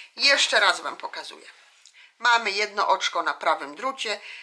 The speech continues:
oczko z lewego drutu, drutu przerabiamy na prawo, wkładamy lewy drut w pierwsze oczko, przytrzymajcie sobie wszystkie te dwa, wszystkie te dwa,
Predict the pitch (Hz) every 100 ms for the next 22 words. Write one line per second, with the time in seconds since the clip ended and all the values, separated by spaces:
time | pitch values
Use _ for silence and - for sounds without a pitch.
0 | - _ - - - 233 214 202 196 208
1 | 202 190 185 165 - 180 226 220 170 -
2 | 233 202 196 151 139 143 202 - 294 269
3 | 262 294 427 480 - _ _ _ _ _
4 | _ _ _ - - 277 294 294 208 160
5 | 110 214 262 285 262 233 208 160 - -
6 | _ _ _ _ _ _ - - - 247
7 | 202 175 - 185 - 160 - - 240 -
8 | _ - - - _ - 370 359 - 294
9 | 277 202 190 185 - 170 156 - _ -
10 | 311 - - 214 208 180 185 151 - -
11 | - 185 - 165 160 147 139